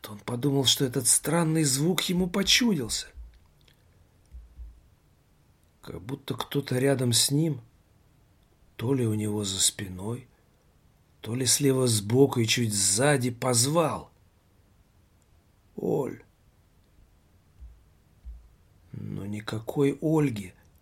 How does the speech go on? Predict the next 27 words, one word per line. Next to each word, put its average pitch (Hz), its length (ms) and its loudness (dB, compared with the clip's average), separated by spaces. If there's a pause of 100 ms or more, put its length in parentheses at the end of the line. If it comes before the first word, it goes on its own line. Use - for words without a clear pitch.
(380)
к - 120 -10
которой 127 460 2
мог 135 280 2
обращаться 127 640 4
сейчас 143 540 4
этот 131 360 -2
неизвестно 127 760 2 (560)
кому 135 320 4
принадлежавший 127 920 4
голос, 135 540 6 (460)
в - 200 -16 (100)
подвале 110 800 -2
сейчас 131 560 4
не 180 260 4
было. 117 340 -4 (840)
В - 140 -18
Харине 160 600 4
вообще 170 560 8
не 190 160 6
было 143 220 6
ни 147 140 6
одной 151 340 4
самодеятельной 143 840 4
артистки 131 460 -2
с - 100 2
таким 180 360 -4
именем. 156 500 -2